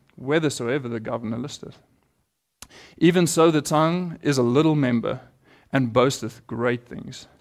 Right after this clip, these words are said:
Behold, how great a matter a little fire kindleth. And the tongue is a fire, a world of iniquity. So is the tongue among our members,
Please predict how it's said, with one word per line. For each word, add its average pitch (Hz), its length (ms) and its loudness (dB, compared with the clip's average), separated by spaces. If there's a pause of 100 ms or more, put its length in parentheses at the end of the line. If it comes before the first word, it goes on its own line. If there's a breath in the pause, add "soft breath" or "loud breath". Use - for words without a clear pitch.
(400 soft breath)
Behold, 160 460 0
how 120 260 -4
great 127 480 0
a 139 80 -2
matter 139 600 -6 (840 soft breath)
a - 100 2
little 131 300 2
fire 120 400 -8
kindleth. 123 580 -8 (880)
And 135 160 2
the 135 80 4
tongue 160 280 2
is 156 120 4
a 143 60 2
fire, 127 500 2
a 127 80 0
world 147 360 4
of 147 120 2
iniquity. 123 720 -2 (160)
So 180 340 4
is 165 120 4
the 143 120 -2
tongue 139 300 0
among 123 240 0
our 123 120 -2
members, 123 480 -2